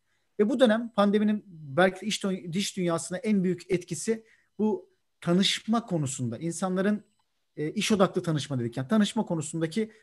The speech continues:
verdiği zarar. Yani fiziksel etkinliklerin olmaması, e, işte fiziksel etkinlikten kastım hani bir yemek sırasında bile tanışabiliyorsun veya bir abin, ablan kolundan ç-, çekiyor ve diyor ki, "Bak ya senin Ziya ile tanışman lazım."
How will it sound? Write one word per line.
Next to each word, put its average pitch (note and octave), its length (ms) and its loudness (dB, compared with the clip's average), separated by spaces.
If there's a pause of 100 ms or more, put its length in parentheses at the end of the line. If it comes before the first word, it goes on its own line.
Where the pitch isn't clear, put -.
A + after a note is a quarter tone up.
(120)
verdiği F3 300 6
zarar. D#3+ 420 4 (220)
Yani B2 160 -8
fiziksel D3 320 0
etkinliklerin F3+ 360 2
olmaması, F3+ 580 0 (640)
e, D3+ 500 -2 (160)
işte D#3 220 -10 (120)
fiziksel D#3 380 -2
etkinlikten E3 400 -2
kastım D#3+ 340 -4
hani D3+ 200 -2
bir D#3 80 -4
yemek D#3 340 4
sırasında C#3+ 440 -2
bile A#3 300 0 (180)
tanışabiliyorsun A3+ 580 2
veya E3+ 200 6
bir F#3+ 140 -4 (200)
abin, F3+ 440 0 (160)
ablan F3+ 360 0
kolundan F#3 380 0
ç-, - 180 -10
çekiyor G#3 420 2
ve G3+ 120 6
diyor A3+ 120 2
ki, F#3 120 -4
"Bak G#3 280 0
ya F#3+ 120 8
senin G3 200 2
Ziya G3 200 6
ile G3+ 140 -2
tanışman G#3 420 -2
lazım." B2+ 240 2